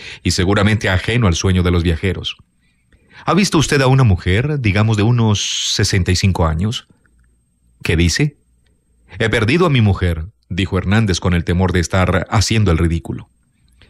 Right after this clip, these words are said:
El revisor debió pensar que le tomaban el pelo.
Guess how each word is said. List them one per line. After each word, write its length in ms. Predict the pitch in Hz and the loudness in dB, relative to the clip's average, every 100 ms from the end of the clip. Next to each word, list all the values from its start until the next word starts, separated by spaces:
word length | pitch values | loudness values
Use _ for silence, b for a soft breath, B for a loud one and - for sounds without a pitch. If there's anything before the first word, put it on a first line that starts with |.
| B - | B -2
El 100 | 135 | 0
revisor 540 | 151 151 127 156 175 B B | 2 2 2 2 0 B B
debió 300 | 98 87 92 | -4 0 0
pensar 340 | 92 82 120 | -2 -2 -2
que 80 | - | -2
le 120 | 95 | -2
tomaban 500 | 85 82 85 110 95 | 0 0 2 2 0
el 120 | 78 82 | -2 -4
pelo. 340 | 87 65 | -8 -10